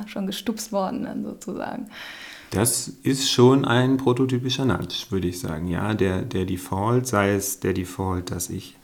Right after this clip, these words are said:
Speaker 2: in die Altersvorsorge einzahle oder, äh, auf wesentlich kleinerem Niveau der Default, wenn Sie Ihre Spülmaschine einschalten und darauf achten, welches Programm dann da erscheint. Bei neueren Spülmaschinen ist das immer das Strom- und Ökosparprogramm.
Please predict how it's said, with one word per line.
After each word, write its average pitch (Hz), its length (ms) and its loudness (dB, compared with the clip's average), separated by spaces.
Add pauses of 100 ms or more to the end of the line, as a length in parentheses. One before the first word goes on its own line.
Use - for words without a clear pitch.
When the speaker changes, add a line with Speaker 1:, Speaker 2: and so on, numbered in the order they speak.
(320)
Speaker 2:
in 98 120 -2
die 98 80 0
Altersvorsorge 120 680 4
einzahle 110 760 0 (100)
oder, 98 540 2 (340)
äh, 92 540 -6
auf 87 160 -10
wesentlich 90 560 -2
kleinerem 98 480 0
Niveau 92 320 0
der 87 400 -2
Default, 90 640 -6
wenn 90 140 2
Sie 95 140 -4
Ihre 90 180 -6
Spülmaschine 95 640 2
einschalten 90 560 -8
und 87 140 -8
darauf 92 240 -8
achten, 101 520 -2
welches 87 280 -2
Programm 113 500 4
dann 90 180 4
da 90 140 -2
erscheint. 87 640 -6 (120)
Bei 92 140 -2
neueren 104 420 4
Spülmaschinen 117 640 -2
ist 101 140 -6
das 95 120 -2
immer 113 320 4
das 110 200 -2
Strom- 113 360 0
und - 160 -2
Ökosparprogramm. 95 1700 -2